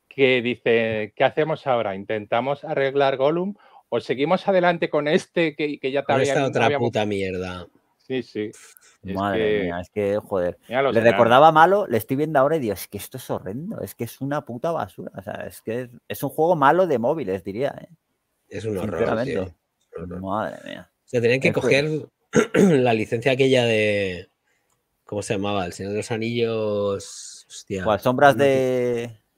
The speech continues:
Speaker 3: de guerra y
Speaker 1: No,
Speaker 3: todo
Speaker 2: No.
Speaker 3: eso,
Speaker 1: la
Speaker 3: o qué?
Speaker 1: tercera edad, la tercera edad, a lo
Speaker 2: No,
Speaker 1: mejor.
Speaker 2: no, no, el, el que sacó, joder, ¿cómo se llamaba, tío? Que salió en Play tres y
Speaker 1: El
Speaker 2: P C.
Speaker 1: tres trescientos sesenta, ya sé cuál dices, sí, sí, ese era muy bueno.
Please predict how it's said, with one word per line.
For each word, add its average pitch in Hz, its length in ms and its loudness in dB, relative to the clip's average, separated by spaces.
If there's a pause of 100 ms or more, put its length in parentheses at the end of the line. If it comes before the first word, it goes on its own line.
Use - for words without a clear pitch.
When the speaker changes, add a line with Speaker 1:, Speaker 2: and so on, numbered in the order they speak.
(440)
Speaker 3:
de 110 80 -4
guerra 127 220 2
y - 20 2
Speaker 1:
No, 127 120 4
Speaker 3:
todo 143 140 6
Speaker 2:
No. 117 80 2
Speaker 3:
eso, 107 80 -2
Speaker 1:
la 120 80 2
Speaker 3:
o - 20 2
qué? 98 60 -2
Speaker 1:
tercera 139 460 0
edad, 107 240 0 (200)
la 98 120 -12
tercera 117 340 -4
edad, 120 260 -2
a 107 40 -8
lo 110 60 -6
Speaker 2:
No, 123 160 2
Speaker 1:
mejor. 120 160 2
Speaker 2:
no, 123 80 0
no, 120 140 0
el, 113 280 -2
el 113 140 -6
que - 80 -4
sacó, 117 1500 2
joder, 104 380 -12
¿cómo 110 160 -12
se - 140 -8
llamaba, 92 420 -10
tío? 92 140 -12
Que - 40 -14
salió 104 200 -4
en 117 80 -2
Play 123 200 0
tres 113 460 -2
y - 20 -2
Speaker 1:
El 123 80 -2
Speaker 2:
P 117 60 -6
C. 120 60 -4
Speaker 1:
tres 127 100 4 (160)
trescientos 131 160 -2 (160)
sesenta, 107 300 -4
ya 101 100 -4
sé - 140 -8
cuál 90 180 -4
dices, 82 260 -14
sí, 85 140 -14
sí, - 160 -12
ese 85 160 -8
era 98 80 -4
muy 90 140 -10
bueno. 80 300 -12